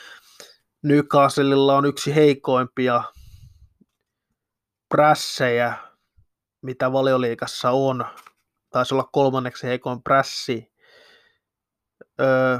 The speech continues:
edelliskierroksella eli avauskierroksella, mitä Valioliigasta löytyi.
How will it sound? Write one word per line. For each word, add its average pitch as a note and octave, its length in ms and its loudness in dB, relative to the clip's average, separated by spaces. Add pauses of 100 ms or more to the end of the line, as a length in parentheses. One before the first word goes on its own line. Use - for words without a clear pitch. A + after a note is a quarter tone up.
(120)
edelliskierroksella B2+ 1040 -4
eli C3 140 0
avauskierroksella, B2 1400 -6 (340)
mitä B2 280 -6
Valioliigasta B2 760 -2
löytyi. A#2 680 -4